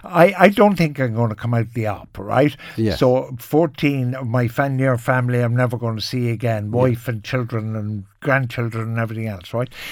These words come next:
Speaker 1: Now, the interesting thing, people laughed at me a lot because I got religion, <laughs> okay?
Speaker 2: Yes,
Speaker 1: And
Speaker 2: yeah.
Speaker 1: the night before I went to confession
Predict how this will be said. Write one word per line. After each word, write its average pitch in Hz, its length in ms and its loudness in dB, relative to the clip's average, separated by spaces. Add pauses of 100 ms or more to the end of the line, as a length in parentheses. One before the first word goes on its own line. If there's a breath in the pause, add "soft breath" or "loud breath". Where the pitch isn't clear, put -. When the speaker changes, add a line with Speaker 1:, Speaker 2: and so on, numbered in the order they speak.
(140 loud breath)
Speaker 1:
Now, 185 120 8
the 185 200 2
interesting 330 360 0
thing, 185 180 -2
people 165 240 2
laughed 170 360 6
at 196 40 -6
me 196 80 -2
a 160 60 0
lot 123 240 -2
because 127 400 -4 (320 loud breath)
I 139 140 0
got 151 360 2
religion, 127 800 2
<laughs> - 60 -10
okay? 180 400 6
Speaker 2:
Yes, 131 320 2
Speaker 1:
And - 320 2
Speaker 2:
yeah. - 80 -10 (120)
Speaker 1:
the 170 100 8
night 196 240 6
before 180 480 0
I - 20 4
went 131 240 0
to 127 80 -8
confession 120 840 -6